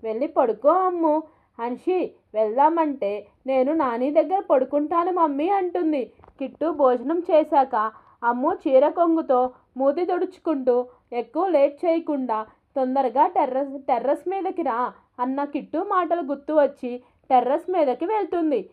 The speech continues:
అప్పుడే పడుకొని ఉన్న కిట్టు దగ్గరికి వెళ్ళి చిన్నగా, "కిట్టు, కిట్టు" అని పిలుస్తుంది. ఫుల్ నిద్రలో ఉన్న కిట్టుకి అమ్ము పిలుపు అస్సలు వినబడదు. "తొందరగా టెర్రస్ మీదకి రా అమ్ము" అంటే,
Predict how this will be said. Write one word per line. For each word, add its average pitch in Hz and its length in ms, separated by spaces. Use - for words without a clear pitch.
అప్పుడే 294 500
పడుకొని 311 420
ఉన్న 320 260
కిట్టు 294 400
దగ్గరికి 320 420
వెళ్ళి 254 420
చిన్నగా, 294 480
"కిట్టు, 285 480
కిట్టు" 240 260
అని 330 240
పిలుస్తుంది. 359 680
ఫుల్ 339 220
నిద్రలో 320 540
ఉన్న 320 200
కిట్టుకి 277 720
అమ్ము 254 320
పిలుపు 285 460
అస్సలు 339 460
వినబడదు. 285 580
"తొందరగా 294 480
టెర్రస్ 302 540
మీదకి 370 340
రా 240 180
అమ్ము" 269 580
అంటే, 233 440